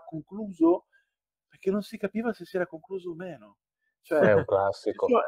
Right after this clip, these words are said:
Speaker 1: è praticamente quaranta pagine se-, senza un fumetto, cioè, senza una s-, così.
Speaker 2: Senza
Speaker 1: Tutto
Speaker 2: un
Speaker 1: così.
Speaker 2: balloon, niente, senza
Speaker 1: Senza
Speaker 2: testo.
Speaker 1: un
Speaker 2: Ah,
Speaker 1: balloon,
Speaker 2: interessante.
Speaker 1: niente.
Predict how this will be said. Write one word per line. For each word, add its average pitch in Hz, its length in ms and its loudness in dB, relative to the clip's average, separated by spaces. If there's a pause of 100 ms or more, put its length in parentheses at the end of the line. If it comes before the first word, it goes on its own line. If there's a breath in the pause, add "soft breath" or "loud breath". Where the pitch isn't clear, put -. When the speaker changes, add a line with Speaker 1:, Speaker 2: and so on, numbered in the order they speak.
Speaker 1:
è 196 240 8
praticamente 180 1000 4
quaranta 196 640 6
pagine 160 880 4 (640)
se-, - 420 -4
senza 254 520 -4
un 196 120 -2
fumetto, - 680 -4
cioè, - 180 -10
senza 247 340 -6
una 196 240 -6
s-, - 120 -20 (180)
così. 202 340 -8 (2500)
Speaker 2:
Senza 107 200 -10
Speaker 1:
Tutto 110 140 8
Speaker 2:
un 107 60 4
Speaker 1:
così. 101 100 0
Speaker 2:
balloon, 104 400 6
niente, 104 680 -4
senza - 280 -2
Speaker 1:
Senza - 0 -
Speaker 2:
testo. 247 400 0
Speaker 1:
un 214 100 4
Speaker 2:
Ah, 170 40 0
Speaker 1:
balloon, 196 280 6
Speaker 2:
interessante. 202 600 2
Speaker 1:
niente. 359 240 -6